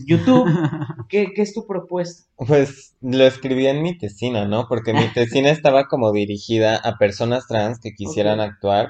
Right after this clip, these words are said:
Speaker 3: pero también al, a mis maestros y maestras que me
Speaker 1: Sí.
Speaker 3: tocaban, o sea,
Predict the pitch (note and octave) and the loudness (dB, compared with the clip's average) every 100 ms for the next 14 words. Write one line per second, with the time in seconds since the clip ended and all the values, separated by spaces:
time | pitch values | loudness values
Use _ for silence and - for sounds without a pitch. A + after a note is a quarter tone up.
0 | - G#2+ G#2 G2+ G#2+ A2 A#2 A2+ - A#2+ | 2 2 4 0 0 -2 -2 -8 -2 -2
1 | A2 - G2 A2 A2+ G2+ G#2 A2 A2 A#2+ | -2 -4 -4 0 -2 -2 -4 -4 -6 -8
2 | A2 G2 G2 A2+ - G2+ E2+ - E3 G#2+ | -6 -6 -6 -8 -8 -8 -6 -6 -4 -2
3 | A2+ A#2 A#2 A#2 A#2 A#2 A#2+ | 0 0 0 -4 -6 -2 -2